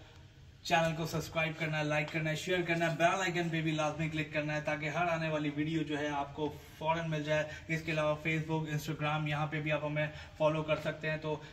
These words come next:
ये सब जो है वहाँ भी आप देख पाएंगे। इसके अलावा भी जो प्रोडक्ट्स होते हैं वहाँ पे आपको हम मिलेंगे।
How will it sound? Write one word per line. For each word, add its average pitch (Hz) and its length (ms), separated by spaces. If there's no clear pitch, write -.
ये 156 120
सब 156 180
जो 147 100
है 147 100
वहाँ 143 220
भी 151 100
आप 147 100
देख 147 220
पाएंगे। 151 260
इसके 147 180
अलावा 143 240
भी 147 120
जो 147 100
प्रोडक्ट्स 143 380
होते 147 160
हैं 143 80
वहाँ 131 120
पे 139 100
आपको 156 320
हम 131 120
मिलेंगे। 127 460